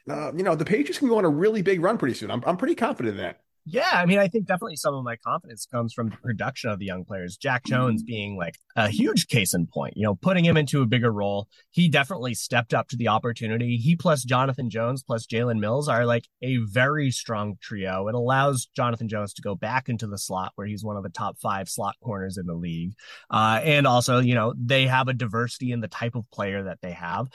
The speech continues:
Speaker 2: They can play a little bit more man coverage. They can do some mixing it up in a way that, like,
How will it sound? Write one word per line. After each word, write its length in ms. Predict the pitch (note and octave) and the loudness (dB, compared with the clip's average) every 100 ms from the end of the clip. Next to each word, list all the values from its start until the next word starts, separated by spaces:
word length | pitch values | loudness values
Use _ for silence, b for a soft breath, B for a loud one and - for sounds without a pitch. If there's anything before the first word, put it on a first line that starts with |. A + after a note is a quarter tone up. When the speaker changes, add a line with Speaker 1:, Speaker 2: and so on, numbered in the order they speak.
| B B | B B
Speaker 2:
They 100 | C3+ | 0
can 140 | B2+ B2 | 2 2
play 180 | C3+ B2+ | 2 4
a 80 | |
little 220 | A#2+ B2+ A#2 | 4 2 0
bit 120 | A#2+ | -2
more 280 | A#2+ A#2+ A#2+ | -2 -2 -2
man 320 | A2 F2+ F2+ | -4 -2 -4
coverage. 400 | - F#2+ A#2 C3+ | -6 -2 2 2
They 140 | C3+ | 2
can 100 | C3 | 2
do 100 | D3 | 2
some 220 | C#3+ D#3 B2+ | 2 0 -2
mixing 300 | G#2+ - B2 | -2 -4 -4
it 140 | C3+ - | -6 -4
up 300 | F2+ F#2 D3 | -4 -4 0
in 80 | |
a 60 | D3 | 4
way 100 | D3 | 4
that, 180 | D3 C#3+ | 4 2
like, 240 | D3 C#3+ | 2 0